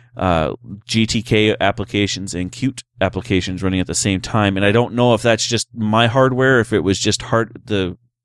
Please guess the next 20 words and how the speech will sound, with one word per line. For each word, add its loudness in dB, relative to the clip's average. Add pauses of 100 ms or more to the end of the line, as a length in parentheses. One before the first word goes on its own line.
(720)
I 4
don't 0
think -4
it 2
was, 0 (680)
you -2
know, 2
my 4
s-, -4
the, -2
the 0
install 2
itself, 2 (580)
but 2
I 6
noticed 2
that 2
when -4
I 0
had, 2